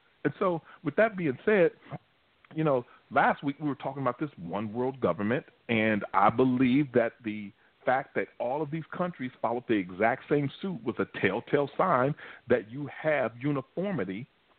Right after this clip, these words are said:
uniformity in, uh, strategy. The, people who did not have outbreaks we're doing this exact same thing. Financially, I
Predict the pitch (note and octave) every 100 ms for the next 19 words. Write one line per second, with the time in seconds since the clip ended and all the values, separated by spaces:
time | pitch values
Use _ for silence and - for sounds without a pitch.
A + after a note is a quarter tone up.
0 | - B2+ C#3+ - F3+ F3 A2+ B2 D3+ -
1 | - - _ - B2 A#2+ B2 B2+ _ _
2 | _ - - B2+ A#2 A2+ A2+ - D3 F3
3 | B2 F2 E2 C#2+ _ _ _ _ _ _
4 | _ _ _ - A#2 A#2+ A#2+ - - A2+
5 | A#2 G2+ - - _ _ _ - - F#3+
6 | F3+ F3 D#3 D#3 _ - C3+ A2+ A#2+ C#3
7 | B2+ C#3 C#3 D3 C#3 B2 _ _ - C#3
8 | A2+ A2 F2+ F2 - - _ - F#2 _
9 | _ - G#2 G2 C3 B2+ G#2+ - G#2+ G2+
10 | G#2+ G2+ A#2 G2 F#2+ F#2+ D#2 - - -
11 | - - - _ _ _ - C#3 C#3+ E3
12 | D3+ F#2 F2+ F2+